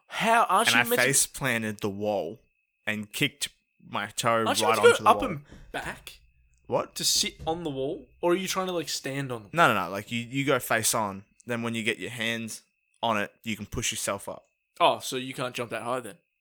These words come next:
Speaker 2: I was young and fat.
Speaker 1: <laughs>
Speaker 2: And I broke my toe. All right, leave me alone. So anyway, I didn't know it was broken. So the next day I had to walk home. Fucking killed. It was, like, half an hour walk home from school.
Speaker 1: Can't. I fucking hate walking home when you're injured.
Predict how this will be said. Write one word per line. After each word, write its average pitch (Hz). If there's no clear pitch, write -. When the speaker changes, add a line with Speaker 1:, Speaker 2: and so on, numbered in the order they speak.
Speaker 2:
I 117
was 107
young 117
and 101
fat. 98
Speaker 1:
<laughs> -
Speaker 2:
And 110
I 110
broke 107
my 101
toe. 98
All 110
right, 107
leave 113
me 120
alone. 104
So -
anyway, 147
I 127
didn't 156
know 131
it -
was 110
broken. 107
So 117
the 117
next 135
day 120
I 113
had 113
to 107
walk 110
home. 113
Fucking -
killed. 98
It -
was, 117
like, 117
half 110
an 110
hour 107
walk 101
home 98
from 95
school. -
Speaker 1:
Can't. 143
I 131
fucking 170
hate 131
walking 135
home 123
when 127
you're 127
injured. 135